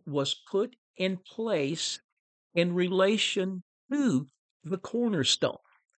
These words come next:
So the cornerstone wa-, was, was absolutely im-, uh, necessary, vital, so that the building would turn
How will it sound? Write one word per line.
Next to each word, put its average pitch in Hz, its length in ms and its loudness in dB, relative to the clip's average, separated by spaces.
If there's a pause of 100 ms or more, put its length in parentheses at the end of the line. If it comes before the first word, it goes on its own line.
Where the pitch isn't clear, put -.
(360)
So 165 180 6
the 160 140 4
cornerstone 185 1040 -2 (340)
wa-, 151 300 -2
was, 151 380 0 (160)
was 147 220 2 (180)
absolutely 226 1040 -4
im-, 165 240 -4 (560)
uh, 135 200 0 (680)
necessary, 127 1000 0
vital, 160 760 0 (760)
so 190 160 6
that 190 200 2
the 175 100 4
building 180 640 2
would 151 180 0
turn 175 420 -4